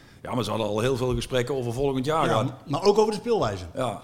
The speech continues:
Speaker 2: Nee, ook over de
Speaker 1: Maar wie
Speaker 2: speelwijze.
Speaker 1: bepaalt die speelwijze dan?
Speaker 2: Samen met, hij samen met de trainer, denk ik.
Speaker 1: Ja, maar dan was hij daar vorig jaar heel erg ontevreden over dan
Speaker 2: Was hij
Speaker 1: dus.
Speaker 2: ook.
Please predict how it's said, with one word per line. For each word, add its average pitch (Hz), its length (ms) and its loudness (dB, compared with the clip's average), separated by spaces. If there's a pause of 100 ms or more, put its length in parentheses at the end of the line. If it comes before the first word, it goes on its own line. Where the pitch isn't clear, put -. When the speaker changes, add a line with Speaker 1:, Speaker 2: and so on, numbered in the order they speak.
Speaker 2:
Nee, 160 140 -2
ook 208 120 -2
over 214 140 -2
de 180 40 -4
Speaker 1:
Maar 127 100 0
wie - 80 2
Speaker 2:
speelwijze. - 220 0
Speaker 1:
bepaalt 147 220 0
die 135 100 -4
speelwijze 104 540 -2
dan? 87 180 -6
Speaker 2:
Samen 202 440 -2
met, 165 220 -4
hij 139 260 -8
samen 165 360 -6
met 110 140 -8
de 101 60 -16
trainer, 208 300 -10
denk 117 140 -8
ik. 95 200 -14
Speaker 1:
Ja, - 60 -14
maar 107 120 -8
dan 95 120 -10
was 95 160 -8
hij 107 100 -10
daar 101 120 -4
vorig 107 260 -6
jaar 110 120 -2
heel 120 160 -2
erg 123 200 -2
ontevreden 120 500 -4
over 92 180 -6
dan 87 80 -6
Speaker 2:
Was 208 120 -4
hij 90 100 -4
Speaker 1:
dus. 104 80 -2
Speaker 2:
ook. - 80 -6